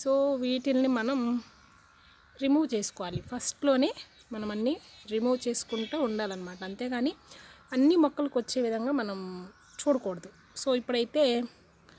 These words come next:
ఏమేం కావాలి ఏంటనేది చెప్తాను. ప్రాసెస్ కూడా మిస్ అవ్వకుండా చూడండి. వీడియో నచ్చితే లైక్ చేయండి. So ఇప్పుడైతే ప్రాసెస్లోకి వెళ్ళిపోదాం. చూస్తున్నారు కదా, ఇది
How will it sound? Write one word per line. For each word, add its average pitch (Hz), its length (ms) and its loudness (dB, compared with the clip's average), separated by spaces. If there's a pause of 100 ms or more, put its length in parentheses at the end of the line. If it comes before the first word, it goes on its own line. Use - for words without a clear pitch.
(720)
ఏమేం 269 260 8
కావాలి 247 340 4
ఏంటనేది 233 400 0
చెప్తాను. 233 540 -2 (140)
ప్రాసెస్ 254 380 0
కూడా 254 320 4
మిస్ 233 320 2
అవ్వకుండా 262 360 2
చూడండి. 247 480 2 (560)
వీడియో 247 220 4
నచ్చితే 233 280 0
లైక్ 226 300 0
చేయండి. 226 280 2 (320)
So 240 60 -2
ఇప్పుడైతే 220 320 -2 (440)
ప్రాసెస్లోకి 277 520 4
వెళ్ళిపోదాం. 175 260 -2 (1080)
చూస్తున్నారు 240 380 -2
కదా, 277 280 -4 (120)
ఇది 254 420 -2